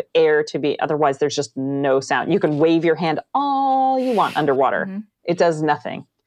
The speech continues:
Speaker 1: absolutely nothing.
Speaker 2: Mm-hmm.
Speaker 1: And even with an underwater mic, you might just get, you know, some, like, kind of subby stuff that's not that usable. So it's really all trial and error.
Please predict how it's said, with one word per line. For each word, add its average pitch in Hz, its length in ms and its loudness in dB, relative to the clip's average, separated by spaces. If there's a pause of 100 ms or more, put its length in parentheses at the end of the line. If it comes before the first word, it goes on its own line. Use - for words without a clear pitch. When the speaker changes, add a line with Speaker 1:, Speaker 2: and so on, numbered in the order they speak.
(380)
Speaker 1:
absolutely 175 480 2
nothing. 139 360 -10
Speaker 2:
Mm-hmm. - 520 -12
Speaker 1:
And 147 340 0 (200)
even 233 280 2
with 220 100 2
an 196 100 0
underwater 175 400 2
mic, 170 260 2
you 156 60 -2
might 143 140 0
just 151 160 -2
get, - 200 0 (400)
you 160 140 2
know, 139 120 2
some, 143 200 0
like, 127 220 0
kind 147 180 0
of 139 80 2
subby 139 460 0
stuff - 480 -2
that's - 340 -2
not 135 260 -2 (120)
that - 200 -4
usable. 160 520 -4 (460)
So 214 260 2
it's 202 200 0
really 196 760 2 (340)
all 190 560 0 (140)
trial 320 300 2
and 302 100 0
error. 208 440 0